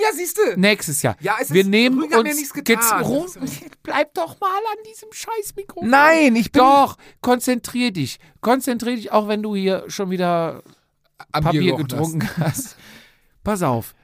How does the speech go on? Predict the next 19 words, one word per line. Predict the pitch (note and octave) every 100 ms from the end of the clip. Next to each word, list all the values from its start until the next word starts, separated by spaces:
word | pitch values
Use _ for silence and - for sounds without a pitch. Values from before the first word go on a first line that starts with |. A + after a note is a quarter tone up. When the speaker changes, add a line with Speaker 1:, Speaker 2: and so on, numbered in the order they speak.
| _ -
Speaker 2:
Rügen | - A3 B3 A3+ A3
ist | F3+ -
wirklich | F3+ F3+ D3+
ein | C#3
tolles | C#3+ C3 A#2+ - -
Rennen. | A2
Das | G#2 A2
ist | F3 -
ein | D3
Herzblutrennen, | A2+ E3+ - - F#3+ F3+ - D#3+ F3+ D3+
wo | -
Speaker 1:
Sind | G#3
die |
Speaker 2:
es | F3+
Speaker 1:
nett? | B3+
Speaker 2:
verdammt | - C#3+ A#2+ B2 E3+ G#3+ -
gute | F3+ F3+ E3
Preise | D3 G#2+ A2 G#2 -
gibt. | G2+ - _ -